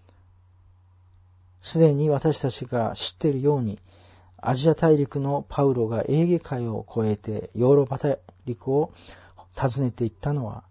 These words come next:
アジア大陸のトロアで見たマケドニア人の幻でした。マケドニアに渡ってきて私たちを助けるようにと要請する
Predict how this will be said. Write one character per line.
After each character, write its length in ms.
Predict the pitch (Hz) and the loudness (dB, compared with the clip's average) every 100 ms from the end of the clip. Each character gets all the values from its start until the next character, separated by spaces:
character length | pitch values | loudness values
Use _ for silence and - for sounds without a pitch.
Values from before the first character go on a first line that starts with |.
| _ _ | _ _
ア 120 | - 113 | -8 -4
ジ 160 | 135 | -2
ア 60 | 139 | -2
大 260 | - 127 | -2 -4
陸 240 | 120 - 120 | -4 -6 -8
の 100 | 113 | -8
ト 180 | - 170 | -2 2
ロ 160 | 160 | 2
ア 60 | 127 | 0
で 140 | 110 | -4
見 120 | 127 | -4
た 200 | 139 110 | -2 -4
マ 180 | - 113 | -2 -4
ケ 160 | - 147 | 0 0
ド 140 | 160 | 2
ニ 180 | 160 156 | -2 -2
ア 80 | 151 | -4
人 300 | 131 127 135 | -4 -6 -4
の 300 | 165 170 - - | -4 -6 -12 -10
幻 440 | 113 113 107 104 - | -6 -2 -2 -4 -8
で 80 | - | -12
し 140 | - | -12
た。 240 | - 107 - - - - - - - | -14 -16 -20 -20 -20 -20 -20 -20 -6
マ 120 | 120 | -4
ケ 180 | - 147 | 4 4
ド 200 | 143 143 | 4 0
ニ 180 | 139 135 | -2 -2
ア 60 | |
に 140 | 143 160 | -2 -2
渡 240 | 123 127 | -2 -2
っ 40 | |
て 240 | 117 - 123 | -6 -6 -6
き 100 | - | -2
て 140 | 127 | -2
私 380 | 104 107 135 - | 0 -2 -4 -4
た 120 | 120 | -6
ち 140 | - 123 | -4 -8
を 100 | 113 | -4
助 300 | 123 - - | -4 -4 0
け 100 | 170 | 2
る 80 | |
よ 180 | 151 127 | 2 0
う 20 | |
に 120 | 117 107 | -2 -4
と 180 | 135 | -2
要 200 | 123 117 | 2 2
請 240 | 120 127 120 | 0 -2 -6
す 180 | - 120 | -6 -8
る 160 | 113 | -8